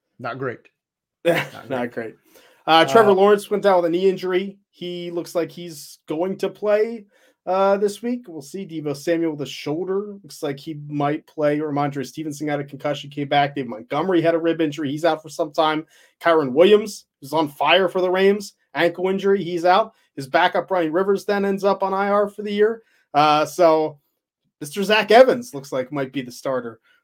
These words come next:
Speaker 2: for
Speaker 1: I
Speaker 2: the Rams.
Speaker 1: claimed, claimed him on waivers this week in the old
Speaker 2: <laughs>
Speaker 1: fantasy league.
Speaker 2: Ah, there you go. Um, you mentioned Ryan Tannehill had the ankle injury. He was out.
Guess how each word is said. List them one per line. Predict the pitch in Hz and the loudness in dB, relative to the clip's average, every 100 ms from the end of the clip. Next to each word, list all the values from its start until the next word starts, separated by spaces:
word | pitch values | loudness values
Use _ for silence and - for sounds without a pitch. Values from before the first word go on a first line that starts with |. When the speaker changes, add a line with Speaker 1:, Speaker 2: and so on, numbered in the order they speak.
| _ | _
Speaker 2:
for | 151 | 0
Speaker 1:
I | 151 | 2
Speaker 2:
the | 127 | 2
Rams. | 135 135 120 - _ | -2 -4 -8 -14 _
Speaker 1:
claimed, | - 190 226 190 - | 0 2 2 -2 -6
claimed | - 196 190 | -2 0 0
him | 196 | 0
on | 180 165 | -2 -2
waivers | 160 143 127 113 | -2 -2 -4 -8
this | 180 - | -14 -10
week | 123 107 | -10 -10
in | 113 | -10
the | 113 | -8
old | 113 110 | -10 -10
Speaker 2:
<laughs> | |
Speaker 1:
fantasy | 127 107 107 117 | -10 -10 -12 -12
league. | 104 98 _ | -12 -14 _
Speaker 2:
Ah, | - - - 131 135 | -18 -12 -10 -8 -6
there | 139 | -6
you | 139 | -2
go. | 156 139 143 - _ - | 0 -2 -6 -20 _ -2
Um, | 151 151 147 175 | 2 4 4 0
you | 170 | 0
mentioned | 180 165 | 0 2
Ryan | 170 160 | 0 0
Tannehill | 180 170 165 165 | 2 2 2 2
had | 156 | 2
the | 156 | 0
ankle | 156 156 160 | -2 -4 -6
injury. | 156 156 151 165 | -6 -6 -6 -6
He | 147 | -6
was | 147 143 | -4 -2
out. | 147 147 | -2 -2